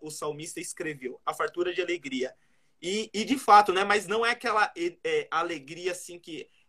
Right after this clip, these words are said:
é extasiante, absurda, né? É uma alegria plena, ela é contínua, ela é uma sensação constante, né, e eterna de tranquilidade, de plenitude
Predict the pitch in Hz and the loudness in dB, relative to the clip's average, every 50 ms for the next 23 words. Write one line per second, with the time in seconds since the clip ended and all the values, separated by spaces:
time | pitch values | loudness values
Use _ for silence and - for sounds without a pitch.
0 | _ - 156 156 156 156 156 151 151 - - 175 175 - - - 180 190 196 175 | _ -2 0 2 4 4 4 2 0 -2 -6 -6 -6 -4 -2 -2 -2 -2 -2 -8
1 | 165 185 175 170 170 185 208 214 196 165 - 160 - - - - - - 202 226 | -6 -2 -2 0 2 2 2 2 0 0 -2 -4 -4 -4 -8 -8 -6 -6 -4 -4
2 | 226 156 156 151 160 190 226 247 _ _ _ _ _ _ - 175 370 - 226 233 | -2 -2 -4 -4 -4 -6 -6 -8 _ _ _ _ _ _ 0 0 4 4 4 4
3 | 226 220 160 160 202 226 247 254 - _ _ - 175 156 165 175 202 214 226 233 | 4 2 -2 -2 -4 -4 -4 -4 -4 _ _ -10 -6 -6 -4 -4 -2 -2 -2 -2
4 | 233 214 175 156 156 165 175 175 - - 220 254 277 262 - - - - 165 175 | -4 -4 -6 -6 -4 -4 -4 -6 -6 -10 -10 -10 -10 -12 -16 -16 -16 -14 -10 -10
5 | 196 220 226 220 202 170 143 127 - _ _ _ _ - - 156 170 170 180 190 | -8 -6 -6 -6 -4 -4 -4 -4 -6 _ _ _ _ -8 -6 -4 -2 -2 -2 -2
6 | 185 - - 214 233 233 - 208 185 185 - - 214 214 220 220 214 - _ _ | -4 -4 -8 -8 -8 -6 -2 -2 -2 -2 -2 2 2 2 2 0 -6 -10 _ _
7 | _ _ - 226 254 277 277 262 - - - 196 214 240 247 240 - - 175 175 | _ _ -2 0 0 0 0 -6 -6 -2 0 2 2 2 0 -4 -6 -8 -6 -4
8 | 180 185 185 180 170 175 - - 170 180 208 196 180 185 160 180 175 - - 180 | -4 0 0 -2 -2 -2 -4 0 0 0 0 0 -6 -8 -10 -12 -12 -8 -6 -6
9 | 190 190 - - 185 175 170 143 147 147 156 160 151 151 139 139 226 - - 185 | -6 -6 -8 -8 -6 -6 -4 2 4 4 4 4 2 -4 -8 -12 -12 -10 -8 -8
10 | 170 160 156 147 143 - 165 180 185 160 180 | -8 -8 -10 -16 -18 -16 -14 -14 -14 -14 -16